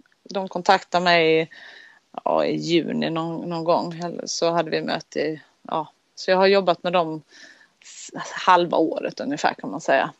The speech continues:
Så att, eh, jättespännande. Så att det gör jag mycket. Och sen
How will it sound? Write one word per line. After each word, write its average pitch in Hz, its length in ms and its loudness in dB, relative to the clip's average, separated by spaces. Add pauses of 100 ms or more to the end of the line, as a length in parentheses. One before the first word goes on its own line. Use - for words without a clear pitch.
Så - 160 -2
att, - 220 -4
eh, 196 240 8
jättespännande. - 880 0 (120)
Så - 120 -4
att 220 100 -4 (100)
det 254 240 6
gör 392 260 12
jag 202 160 6
mycket. - 460 -2
Och - 80 -2
sen 165 340 -8